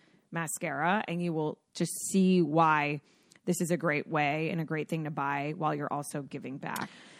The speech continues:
Um, really quick, for every, we also wanted to tell you about their mission, Bigger Than Beauty. So for every product purchased,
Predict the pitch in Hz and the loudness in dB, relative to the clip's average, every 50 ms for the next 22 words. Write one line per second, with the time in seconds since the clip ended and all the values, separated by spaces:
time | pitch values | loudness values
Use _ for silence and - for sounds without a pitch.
0 | - - - - - - 190 196 196 185 180 - - 180 185 214 220 220 220 214 | -20 -20 -20 -12 -2 2 4 4 4 4 2 0 2 4 6 6 6 6 4 4
1 | - 226 202 196 180 - - - - - 190 185 - - 190 202 196 196 214 220 | 4 6 6 6 4 2 -4 -2 2 4 4 4 4 4 4 4 4 4 4 4
2 | 240 240 233 233 233 - _ _ _ _ - 196 202 208 202 202 - 220 214 202 | 4 4 4 2 2 -2 _ _ _ _ 2 4 6 6 6 4 4 4 4 4
3 | 202 196 190 - 202 190 185 180 180 175 170 175 165 165 160 160 - - - 175 | 4 4 4 4 4 4 6 6 4 6 6 6 6 6 4 2 2 0 2 2
4 | 175 170 165 165 170 165 - 185 175 175 165 147 170 165 151 170 175 180 180 165 | 4 4 4 2 0 0 2 2 2 2 2 2 0 2 4 4 4 4 4 2
5 | 170 165 170 143 165 160 156 160 160 175 180 202 226 233 208 - 175 - - 175 | 0 0 0 -2 -2 -2 0 0 2 2 2 2 2 2 0 0 0 0 2 0
6 | - - 190 170 175 202 208 196 - - 175 170 175 175 - - - - - 226 | 2 2 2 4 4 4 2 4 4 4 4 4 4 2 -2 -6 -8 0 2 2
7 | 226 - - 151 127 135 170 190 - - - | 2 2 2 -2 -2 0 -2 -2 -4 -8 -16